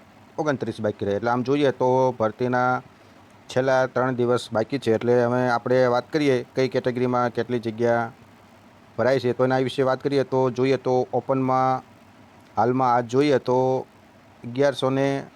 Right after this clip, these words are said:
અઠ્ઠાણું જગ્યામાંથી જોઈએ તો અઠ્ઠાવન જગ્યા ભરાઈ છે. ટોટલ આપણે વાત કરીએ છીએ મિત્રો.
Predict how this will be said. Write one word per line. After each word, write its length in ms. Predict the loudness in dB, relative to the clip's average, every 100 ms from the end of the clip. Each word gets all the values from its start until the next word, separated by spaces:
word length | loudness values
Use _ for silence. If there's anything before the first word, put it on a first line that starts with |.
| -16
અઠ્ઠાણું 580 | -14 -4 0 0 0 -2
જગ્યામાંથી 500 | -2 0 0 -2 -4 -4
જોઈએ 240 | -2 -2 -6 -16 -20 -20 -20 -20 -10 -2
તો 100 | 0 2 -2
અઠ્ઠાવન 340 | -2 -2 -2
જગ્યા 260 | 0 0 2
ભરાઈ 260 | 2 0 -2
છે. 180 | -6 -8 -10 -20 -20 -6
ટોટલ 400 | -4 0 0 0
આપણે 200 | 0 -2
વાત 100 | -2
કરીએ 260 | -4 -6
છીએ 160 | -6 -10
મિત્રો. 280 | -8 -8